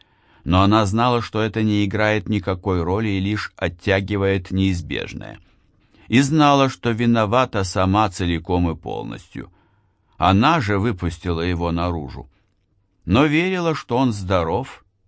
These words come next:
ведь всё указывало на это. И если он чувствовал себя хорошо,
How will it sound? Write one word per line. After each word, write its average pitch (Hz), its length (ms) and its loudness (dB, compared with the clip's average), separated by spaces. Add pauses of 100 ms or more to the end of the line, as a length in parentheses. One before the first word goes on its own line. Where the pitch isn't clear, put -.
(320)
ведь 95 420 0
всё 139 360 0
указывало 147 680 0
на 87 220 0
это. - 420 -10 (680)
И 90 80 2
если 95 360 2
он 101 180 4
чувствовал 90 640 -2
себя 85 360 -4
хорошо, 85 600 -6